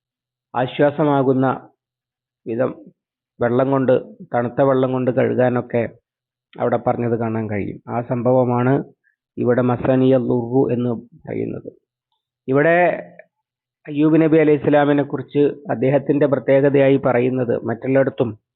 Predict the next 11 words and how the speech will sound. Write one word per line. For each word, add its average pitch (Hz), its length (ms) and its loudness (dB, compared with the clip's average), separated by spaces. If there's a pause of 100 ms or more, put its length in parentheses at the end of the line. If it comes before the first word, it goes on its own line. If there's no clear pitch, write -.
(960)
അദ്ദേഹം 143 840 0
അള്ളാഹുവിനോട് 147 840 2
എന്നിട്ട് 143 380 2 (580)
പരാതി 143 420 -2
പറഞ്ഞില്ല, 120 460 -2 (540)
പകരം 127 500 -2 (480)
"നീ 147 300 2
കാരുണ്യവാനാണല്ലോ, 151 1120 4 (280)
അൻത 135 240 0
അർഹമുർ 135 520 2
റാഹിമീൻ" 123 600 0